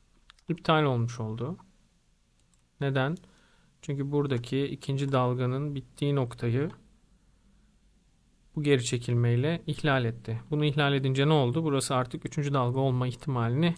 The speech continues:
yitirdi. Dolayısıyla bu dördüncü senaryo da iptal olmuş oldu. Elimizde tek bir senaryo kaldı. Senaryo iki. Senaryo ikiye göre şu anda hareket etmemiz gerekecek. O da nedir?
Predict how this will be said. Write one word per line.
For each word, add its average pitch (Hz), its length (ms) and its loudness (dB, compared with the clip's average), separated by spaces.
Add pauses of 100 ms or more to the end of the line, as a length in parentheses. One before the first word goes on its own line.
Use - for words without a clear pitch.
(580)
yitirdi. 143 720 0
Dolayısıyla 135 420 0
bu 135 100 -2
dördüncü 131 340 0
senaryo 123 500 -2
da 170 220 -2
iptal 127 360 2
olmuş 117 320 0
oldu. 120 260 -4
Elimizde 151 380 -2
tek 180 240 0
bir 139 60 -2
senaryo 120 420 -2
kaldı. 120 420 -4 (720)
Senaryo 139 460 0
iki. 120 480 0 (1040)
Senaryo 165 440 2
ikiye 165 360 2
göre 120 460 4 (720)
şu - 180 -6
anda 120 420 0 (280)
hareket 131 320 -2
etmemiz 123 400 -4
gerekecek. 120 440 -2
O 147 120 0
da 151 80 0
nedir? 151 600 -2